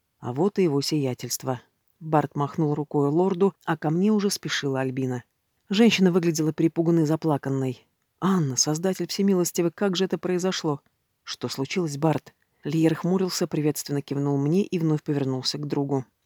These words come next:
Альбина заключила меня в объятия, припав, припав к плечу. "Точно неизвестно. Люди говорят, что раздался грохот, а после земля разверзлась. Очередное землетрясение? С чем оно связано?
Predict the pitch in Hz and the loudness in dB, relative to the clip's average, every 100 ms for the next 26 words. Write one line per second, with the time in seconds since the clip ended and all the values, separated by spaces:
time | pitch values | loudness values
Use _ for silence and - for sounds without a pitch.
0 | _ 147 165 226 170 147 147 170 147 147 | _ -2 2 4 4 2 0 2 4 4
1 | 135 135 147 180 170 165 156 131 - - | 2 2 2 2 0 -2 -2 -4 -2 -4
2 | 156 147 - - - 147 - - 117 _ | 0 -2 -2 -8 -8 -6 -6 -8 -10 _
3 | _ _ - 196 - 185 185 165 175 147 | _ _ 2 2 4 6 6 6 4 2
4 | 151 170 170 165 165 175 185 - 165 156 | 0 0 0 0 2 0 0 -2 0 0
5 | 139 151 139 165 160 160 160 196 180 160 | 2 0 2 2 0 0 0 0 0 -4
6 | 147 170 - 170 165 165 165 170 165 135 | -4 -4 -2 0 2 2 2 2 0 0
7 | 131 135 - _ _ _ _ - - 147 | -2 -6 -8 _ _ _ _ -14 -6 -2
8 | 147 170 165 156 147 147 - 220 196 139 | 0 2 4 2 2 -2 0 2 2 0
9 | - 170 190 202 226 190 151 143 | 0 2 2 0 0 0 0 -2